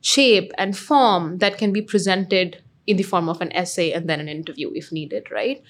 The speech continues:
I think that's how I saw my work as an admissions consultant. Um, when, when, yeah,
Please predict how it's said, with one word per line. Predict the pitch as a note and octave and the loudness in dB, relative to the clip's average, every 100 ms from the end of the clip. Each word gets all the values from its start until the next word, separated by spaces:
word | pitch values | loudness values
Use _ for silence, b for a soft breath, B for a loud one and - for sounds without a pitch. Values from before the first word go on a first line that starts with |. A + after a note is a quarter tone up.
| B B B | B B B
I | |
think | B3 D#4 | 8 8
that's | A3 G#3+ | 6 4
how | A3 | 4
I | F#3+ | 6
saw | F#3 F#3 E3+ | 4 -2 -4
my | D#3 | -6
work | F#2+ A#2 E2+ - - - - | -4 -2 -4 -8 -16 -20 -8
as | E3 E3+ E3+ | -2 -2 -2
an | E3+ | -4
admissions | E3 E3+ F3 E3 | -4 -6 -8 -10
consultant. | E3 D#3 D#3+ C#3+ - - B B B B - | -12 -8 -8 -8 -16 -18 B B B B -2
Um, | E3 D#3+ D3+ D3 D#3 _ _ _ _ _ - - | 0 0 -2 -6 -10 _ _ _ _ _ -8 -4
when, | G3 F#3 F3+ F3 | 2 2 2 0
when, | F3 F3 | -2 2
yeah, | E3 | 2